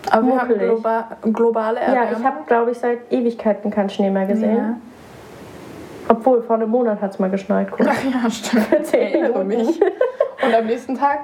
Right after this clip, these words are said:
Speaker 1: lag ich auf dem Balkon, da war's schon wieder warm.
Speaker 2: Ja, richtig komisch.
Speaker 1: Brünett oder blond?
Speaker 2: Brünett.
Speaker 1: Ja, bei dir beides, beides, ne?
Speaker 2: Ja.
Speaker 1: Beides, beides.
Speaker 2: Halb, halb, ich
Speaker 1: Ja.
Speaker 2: nehm alles mit.
Speaker 1: Mm,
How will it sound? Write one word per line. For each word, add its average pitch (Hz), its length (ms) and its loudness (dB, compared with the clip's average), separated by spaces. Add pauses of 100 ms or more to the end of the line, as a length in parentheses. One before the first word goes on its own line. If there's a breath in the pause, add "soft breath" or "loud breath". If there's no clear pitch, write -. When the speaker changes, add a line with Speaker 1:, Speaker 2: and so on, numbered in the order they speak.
Speaker 1:
lag 269 280 2
ich - 60 -2
auf - 120 0
dem 254 60 -6
Balkon, 226 360 0
da 208 80 0
war's 233 160 -2
schon 240 140 -4
wieder 240 160 0
warm. 202 280 0
Speaker 2:
Ja, 233 280 2 (140)
richtig 233 300 -2
komisch. 247 480 -2 (140)
Speaker 1:
Brünett 208 460 2
oder 349 160 2
blond? 185 440 -2 (540)
Speaker 2:
Brünett. 190 380 2 (480)
Speaker 1:
Ja, 208 180 4
bei 190 140 0
dir 190 160 0
beides, 247 300 0
beides, 226 380 0
ne? 233 160 0 (140)
Speaker 2:
Ja. 226 260 2
Speaker 1:
Beides, 247 320 0
beides. - 380 -2
Speaker 2:
Halb, 226 260 4
halb, 285 340 0
ich 233 80 -6
Speaker 1:
Ja. 254 80 2
Speaker 2:
nehm 226 120 2
alles 196 360 -2
mit. 220 220 0 (140)
Speaker 1:
Mm, 247 360 -6